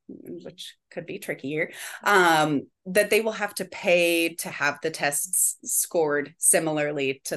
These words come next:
third grade so that those fourth graders get one shot to then pass the test again. Um, previously, we could use other assessment data, and that can't be used now. So these kids who,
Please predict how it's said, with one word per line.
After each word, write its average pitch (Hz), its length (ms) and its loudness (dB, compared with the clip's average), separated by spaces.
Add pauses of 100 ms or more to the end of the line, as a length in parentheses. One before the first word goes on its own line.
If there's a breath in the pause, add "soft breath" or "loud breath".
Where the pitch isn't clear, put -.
(140)
third 240 280 2
grade 131 460 -4 (220 soft breath)
so - 160 2
that 180 200 4
those 170 220 4
fourth 262 280 0
graders 156 600 0
get 143 300 0
one 190 420 2
shot 190 520 -2 (200)
to 180 180 -4
then 147 220 0
pass 131 340 -6
the 147 120 -12
test - 340 -12
again. - 360 -14 (340 soft breath)
Um, 139 340 2
previously, 247 680 2
we 202 140 -2
could 180 160 -8
use 147 280 -2
other 156 300 -2
assessment 254 600 0
data, 277 360 0 (300 loud breath)
and 156 300 -2 (100)
that 135 280 2 (120)
can't - 320 -8
be 135 80 -6
used 101 560 -6
now. - 380 -8
So 147 560 4
these 151 320 0
kids 214 440 2
who, 147 380 -2